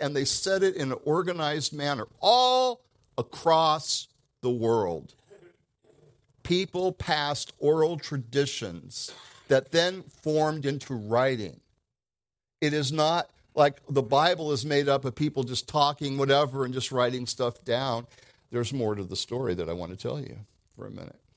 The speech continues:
It's the most accepted factual tradition in history.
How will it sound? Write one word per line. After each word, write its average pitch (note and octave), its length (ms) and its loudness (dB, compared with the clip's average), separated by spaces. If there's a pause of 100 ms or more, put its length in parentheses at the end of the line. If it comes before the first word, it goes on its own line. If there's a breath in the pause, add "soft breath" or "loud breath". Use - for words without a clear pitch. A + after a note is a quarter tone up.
(800 loud breath)
It's C3 180 -4
the D#3 80 -4
most D3 300 0
accepted D#3+ 680 0
factual C#3+ 680 0
tradition A2+ 920 -4
in G2+ 140 -6
history. G2+ 680 -4